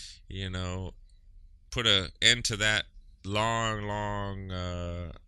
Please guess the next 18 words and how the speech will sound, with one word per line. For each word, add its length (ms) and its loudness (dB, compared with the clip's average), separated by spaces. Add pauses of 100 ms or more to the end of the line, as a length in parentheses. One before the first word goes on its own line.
(160)
you 180 -10
know, 140 -8
rivalry. 680 -4 (520)
'Cause, 520 -8
you 100 -12
know, 120 -10
everyone 400 -4
was 160 -8
anticipating 640 -6
that 180 -6
they 140 -4
might 320 0
fight 240 -6
again 340 -8
one 140 -8
day, 180 -6
but 300 -8
it's, 240 -8